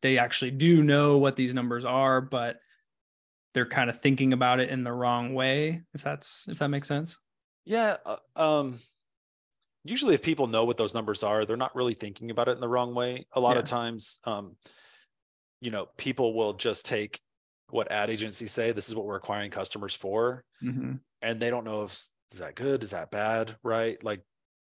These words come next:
Speaker 2: like, that threshold should come from the business owner, not from you, because you're not understanding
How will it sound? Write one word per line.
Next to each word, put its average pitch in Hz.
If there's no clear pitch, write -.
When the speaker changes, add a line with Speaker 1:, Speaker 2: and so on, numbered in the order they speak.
Speaker 2:
like, 98
that 127
threshold 123
should 104
come 107
from 101
the 92
business 101
owner, 170
not 113
from 101
you, 110
because 101
you're 135
not 127
understanding 101